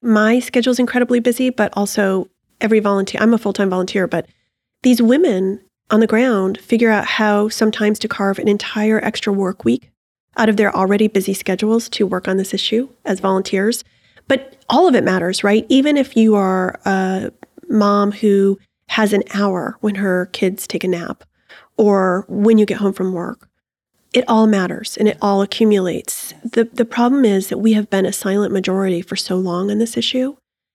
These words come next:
And this vocal minority, these gun extremists, have really been writing our gun laws. And so now that we're getting off the sidelines and building political power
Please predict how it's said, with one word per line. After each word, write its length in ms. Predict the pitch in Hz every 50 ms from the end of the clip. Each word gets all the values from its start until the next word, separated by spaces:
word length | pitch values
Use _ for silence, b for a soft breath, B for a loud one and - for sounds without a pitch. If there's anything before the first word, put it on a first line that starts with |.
| _ - -
And 180 | 233 226 226
this 260 | 226 220 214 220 - -
vocal 600 | - 208 202 226 254 247 247 247 220 214 202 202 202
minority, 800 | 196 196 208 214 214 220 220 220 202 196 180 180 226 226 _ _ _ _ _ _ _ _ _ _ _ _ _ _ _ -
these 180 | 233 220 214 -
gun 180 | - 220 226
extremists, 720 | 226 220 - - - 220 226 208 - - - - - -
have 160 | - 214 208
really 240 | 214 220 226 226 214
been 160 | 202 202 196
writing 260 | 190 190 190 190 190 190
our 100 | 185 185
gun 200 | 185 190 226 247
laws. 480 | - - - - - - - - _ _ _ _ _ _ _ _ _ _ _
And 160 | - 233 233
so 160 | 226 - 247 247
now 320 | 240 233 233 240 254 277
that 160 | 254 - -
we're 120 | 220 226 208
getting 220 | 214 202 190 190
off 140 | 175 180 -
the 60 | 196
sidelines 800 | - - - 247 294 294 - - - - - - - - - -
and 160 | - 214 196
building 360 | - 220 220 226 226 233 220
political 440 | 220 - - 202 185 190 - - 233
power 580 | - - - 214 226 233 202 165 - - 233